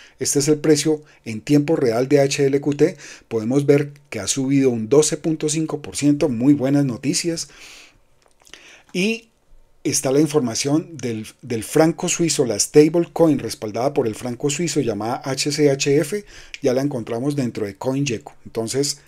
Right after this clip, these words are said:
magníficas noticias para que usted se dé cuenta cómo, eh, funciona esto y todos los hilos invisibles que se mueven por debajo de todos estos grandes portales y concentradores de información que son chupasangres, cobran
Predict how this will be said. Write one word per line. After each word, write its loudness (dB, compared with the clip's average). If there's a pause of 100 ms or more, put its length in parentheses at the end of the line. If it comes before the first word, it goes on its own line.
(180)
magníficas 0
noticias -6
para -4
que -14
usted -10
se -2
dé 0
cuenta -2 (840)
cómo, 0 (280)
eh, -12
funciona 4
esto 2
y -2 (220)
todos 8
los 2
hilos 0
invisibles 2
que 0
se 0
mueven -4
por 0
debajo 0
de -2
todos -2
estos 0
grandes 2
portales -4
y -14
concentradores -4
de -2
información -4 (840)
que -6
son -4
chupasangres, -4
cobran -2